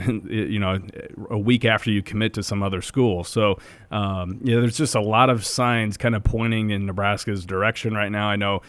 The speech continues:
that's, that, uh, the, the Huskers were the last team to, to get that in-home visit before the dead period started. Um, and, and obviously they'll be,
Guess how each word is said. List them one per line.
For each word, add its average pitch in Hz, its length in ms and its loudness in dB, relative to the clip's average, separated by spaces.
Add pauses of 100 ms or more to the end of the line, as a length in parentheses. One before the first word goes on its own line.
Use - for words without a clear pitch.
(180)
that's, - 280 -2
that, 104 440 -4
uh, 95 200 -2
the, 95 220 -4
the 95 140 -6
Huskers 107 420 -2
were 101 120 -4
the 95 100 -4
last 98 400 0
team 113 300 0
to, 95 160 -2
to 98 180 -6
get 107 220 -2
that 101 200 -2
in-home 113 440 2
visit 110 360 0
before 104 340 -2
the 92 100 -4
dead 104 260 2
period 104 320 2
started. 131 540 0 (400)
Um, 95 500 -2
and, 101 320 0
and 98 180 -4
obviously 101 440 0
they'll 98 180 0
be, 95 380 -2